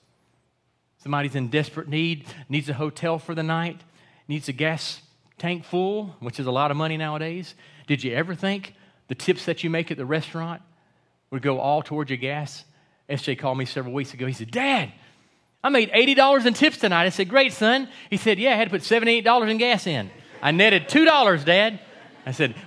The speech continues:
"Welcome to the real world, son." Yeah, he really enjoyed that.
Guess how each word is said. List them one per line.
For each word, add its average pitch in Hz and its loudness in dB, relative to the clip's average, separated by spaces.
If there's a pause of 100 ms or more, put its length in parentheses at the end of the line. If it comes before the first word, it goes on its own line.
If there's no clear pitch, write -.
(140)
"Welcome 180 4
to 196 2
the 190 4
real 202 6
world, 185 6
son." 123 0 (2250)
Yeah, 123 -4 (160)
he 110 -14
really 156 0
enjoyed 160 2
that. 160 2